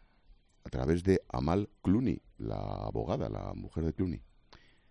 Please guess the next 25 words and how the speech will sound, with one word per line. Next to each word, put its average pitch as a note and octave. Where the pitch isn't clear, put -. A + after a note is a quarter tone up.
ha F#2+
encontrado F#2+
a E2+
la C#2
madre E2+
verdadera, C2
a A#1
la A#1+
yazidí C3
de C#3+
la A#2
niña. G#2
Y E2+
tienen G#2
en F#2
Alemania A#1+
a -
esta D#2+
tiparraca, C#2
veintisiete D2
años, D2+
alemana, C2
europea A#1+
como G1+
nosotros, -